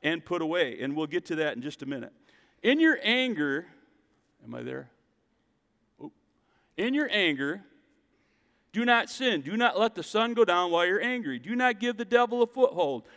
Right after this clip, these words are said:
For those who have been stealing must steal no longer, but must work, doing something useful with their own hands, that they may have something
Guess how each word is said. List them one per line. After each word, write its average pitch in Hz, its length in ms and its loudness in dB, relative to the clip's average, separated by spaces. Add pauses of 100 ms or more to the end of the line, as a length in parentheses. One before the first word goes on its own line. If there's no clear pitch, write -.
(180)
For 185 120 2
those 269 500 6 (200)
who 196 80 0
have 202 80 4
been 185 140 -2
stealing 254 480 -2
must 185 180 -2
steal 214 220 2
no 185 100 0
longer, 202 460 4
but 160 280 -2
must 151 220 -6
work, 190 500 -4
doing 180 220 -2
something 160 420 -6
useful 175 420 -8
with 160 120 -2
their 156 140 -2
own 160 140 -4
hands, 139 280 -6
that 131 140 -10
they 135 120 -8
may 135 200 -6
have 131 160 -6
something 127 400 -10